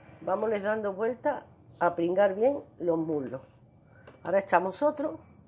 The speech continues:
y siempre nos ayudamos con el tenedor para darle vuelta y la lengua. Que vaya todo bien impregnado. Esto es el secreto de este pollo estilo turco.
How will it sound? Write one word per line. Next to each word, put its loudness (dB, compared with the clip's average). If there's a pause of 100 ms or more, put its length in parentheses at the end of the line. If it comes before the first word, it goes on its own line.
(1120)
y -8
siempre 0
nos 2
ayudamos 2 (680)
con 0
el 0
tenedor 2
para 4
darle 2
vuelta 2 (120)
y -10
la -2
lengua. -4 (1080)
Que -4
vaya 2
todo 2
bien 0
impregnado. -4 (1700)
Esto 4
es 6
el -4
secreto 0
de 0
este -6 (460)
pollo 6
estilo 0
turco. -8